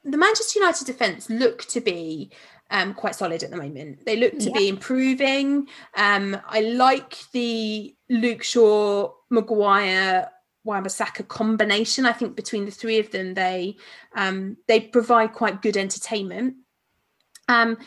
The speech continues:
Speaker 1: and, and they're quite good value for F P L points. Now, he did return for me when I owned him, so I can't really moan too much. But he's one of those
Speaker 2: Yeah.
Speaker 1: picks. When, when I picked Maguire for my free hit team,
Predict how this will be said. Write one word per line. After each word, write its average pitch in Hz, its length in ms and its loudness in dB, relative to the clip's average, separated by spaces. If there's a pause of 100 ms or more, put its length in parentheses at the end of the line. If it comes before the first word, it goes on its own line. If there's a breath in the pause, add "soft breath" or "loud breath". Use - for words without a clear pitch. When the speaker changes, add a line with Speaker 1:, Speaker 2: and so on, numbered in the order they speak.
(280 loud breath)
Speaker 1:
and, 240 280 2
and 247 140 0
they're 247 80 2
quite 254 320 -4
good 254 120 2
value 202 280 2
for 208 140 -6
F 190 180 -6
P 220 80 -2
L 208 80 0
points. 202 260 -6
Now, 196 60 -4
he 214 160 -4
did 339 240 2
return 220 480 -2
for 175 200 -2
me 208 280 -2
when 214 160 2
I 175 180 -2
owned 175 240 -6
him, 226 300 -2
so 233 180 2
I 202 80 2
can't 294 500 2
really 220 600 -2 (280 loud breath)
moan 214 360 4
too 202 260 -4
much. 175 500 -4
But - 120 2
he's 254 240 4
one 311 140 2
of 381 40 4
those 427 160 4
Speaker 2:
Yeah. - 80 -2
Speaker 1:
picks. - 480 -6
When, 226 220 6
when 339 120 6
I 415 140 8
picked - 300 -8
Maguire 151 520 -2
for - 140 -12
my 175 140 -6
free 170 220 -12
hit - 240 -8
team, 170 360 -10